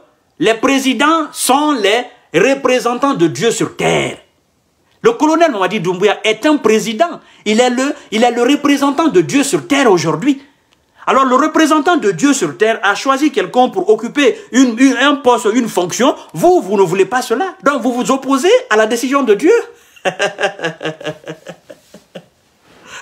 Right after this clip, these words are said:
Adel Camara. Ah, ok.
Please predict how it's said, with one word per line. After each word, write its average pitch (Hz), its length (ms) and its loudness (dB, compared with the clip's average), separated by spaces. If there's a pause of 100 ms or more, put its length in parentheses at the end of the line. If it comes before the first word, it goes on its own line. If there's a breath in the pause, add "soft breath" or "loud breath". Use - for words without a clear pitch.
(1900 loud breath)
Adel 190 340 0
Camara. 156 640 0 (520 loud breath)
Ah, - 400 0
ok. 175 260 -2